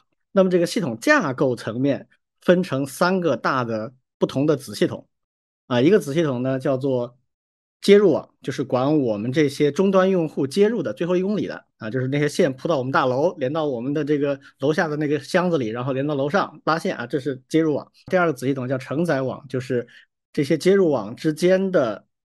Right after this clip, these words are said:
数据包的运输啊，这些来回发数据的这种设备和相关的系统，这个叫做承载网。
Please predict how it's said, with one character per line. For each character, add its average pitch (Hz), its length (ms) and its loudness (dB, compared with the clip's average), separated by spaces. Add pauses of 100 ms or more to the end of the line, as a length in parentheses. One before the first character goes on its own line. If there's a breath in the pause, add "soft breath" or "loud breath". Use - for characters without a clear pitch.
(140)
数 - 440 2
据 143 220 -2
包 170 240 2
的 147 120 0
运 170 260 2
输 196 340 -4 (180)
啊， 113 160 -6
这 135 120 -2
些 139 260 -2 (300 soft breath)
来 151 180 4
回 170 220 4
发 170 220 -2
数 214 240 0
据 147 160 -2
的 120 140 -2
这 131 140 0
种 104 360 -8 (260)
设 151 300 4
备 123 260 0
和 120 160 -6
相 147 220 -4
关 143 180 0
的 135 80 -2
系 135 140 -4
统， 101 280 -8
这 147 120 2
个 127 100 -2
叫 123 160 -2
做 117 220 -4
承 127 220 -4
载 127 140 0
网。 107 200 -6